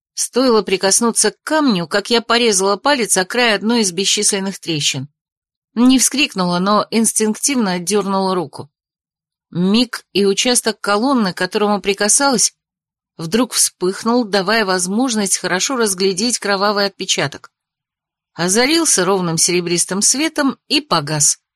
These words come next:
«Оу!» выдохнула Ксанна. «Что-что?» прошептала Ририан. Обе видели это свечение и обе изумились.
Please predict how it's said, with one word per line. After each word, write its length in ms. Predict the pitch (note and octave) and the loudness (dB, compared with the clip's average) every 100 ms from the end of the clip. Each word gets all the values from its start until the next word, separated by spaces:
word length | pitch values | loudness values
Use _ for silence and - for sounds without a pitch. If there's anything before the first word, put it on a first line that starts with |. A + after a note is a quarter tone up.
| _ _ _ _ _ _ _ _ - | _ _ _ _ _ _ _ _ -16
«Оу!» 580 | A3+ C#4+ C4+ A3 A3 A3 - - _ _ _ _ _ _ | -4 -2 0 0 -2 -6 -10 -20 _ _ _ _ _ _
выдохнула 580 | E3+ G#3+ F#3 - F#3+ F#3+ | -2 2 2 0 -2 0
Ксанна. 580 | - A3 F#3 D#3+ D#3 - _ _ _ _ _ - - _ | 0 0 0 -2 -6 -10 _ _ _ _ _ -14 -14 _
«Что-что?» 760 | - E3+ E3 - - F3+ G#3 B3 - _ _ _ _ _ _ | -10 -4 -2 -2 -6 -6 -4 -4 -8 _ _ _ _ _ _
прошептала 580 | F3 F#3 G#3+ - A3+ G3+ | -4 0 0 2 2 4
Ририан. 460 | G3 F#3+ F3 E3 D#3+ _ _ _ _ _ _ _ | 2 2 0 -4 -6 _ _ _ _ _ _ _
Обе 360 | - A#3+ G3+ A#3 | 0 2 2 2
видели 400 | B3+ G#3 F3+ F3 | 2 2 2 2
это 220 | F3+ F#3 | 0 0
свечение 720 | F3+ F#3 F#3+ C4+ C4+ A3 E3+ | 0 0 0 0 2 2 0
и 220 | - G3 | -2 0
обе 380 | F#3 A3 F#3 G#3 | 2 2 2 2
изумились. 640 | F#3+ G#3 G3 E3 C#3+ - | 2 0 -2 -2 -2 -2